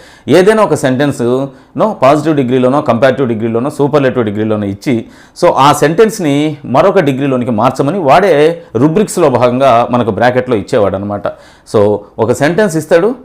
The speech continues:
ఆ సెంటెన్స్ని, no, కంపారిటివ్లోనికి మార్చండి, change the above sentence into comparative degree అని చేసేవాడు. అప్పుడు మన పని సులువయ్యేది. అయితే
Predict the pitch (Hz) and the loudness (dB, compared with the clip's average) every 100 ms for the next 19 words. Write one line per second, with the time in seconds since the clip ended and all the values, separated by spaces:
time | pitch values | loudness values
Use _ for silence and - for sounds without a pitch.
0 | - 139 143 160 208 208 214 302 - - | 0 0 2 -2 -2 -4 -6 -8 -10 -6
1 | 262 311 - - 190 220 190 196 190 180 | -6 -6 -8 -2 2 2 2 -2 -2 -2
2 | 151 151 151 127 113 180 208 175 190 156 | 0 0 0 -2 0 2 2 4 2 2
3 | 160 143 127 135 123 127 202 233 - _ | 0 0 -2 -4 -6 -2 -2 -2 -10 _
4 | 123 127 135 127 110 107 120 127 110 101 | -2 2 0 0 -2 -2 -2 -2 -4 -2
5 | 120 117 156 - 196 175 151 156 202 - | -2 0 0 -2 0 0 0 0 0 0
6 | 151 135 107 92 80 - _ - 113 104 | 0 2 0 -2 -6 -18 _ -4 -2 -2
7 | 98 | -6